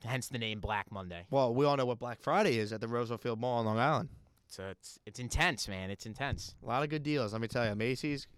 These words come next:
Speaker 2: here's your shout out. Thank you very much. Great deals. Buy one, get three things free. I, I really enjoyed
Speaker 1: Got
Speaker 2: it,
Speaker 1: a lot
Speaker 2: but
Speaker 1: of Jets gear.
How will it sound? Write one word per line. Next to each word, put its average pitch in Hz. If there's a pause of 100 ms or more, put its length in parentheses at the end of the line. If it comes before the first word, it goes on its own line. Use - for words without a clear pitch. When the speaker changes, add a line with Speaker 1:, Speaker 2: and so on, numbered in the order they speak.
(260)
Speaker 2:
here's 120
your 117
shout 127
out. 127 (100)
Thank 110
you 113
very 113
much. 127
Great 143
deals. 135
Buy 135
one, 131 (280)
get 135
three 135
things 113
free. 156
I, 123
I 131
really 127
enjoyed 117
Speaker 1:
Got 156
Speaker 2:
it, -
Speaker 1:
a -
lot 170
Speaker 2:
but 160
Speaker 1:
of 139
Jets -
gear. 82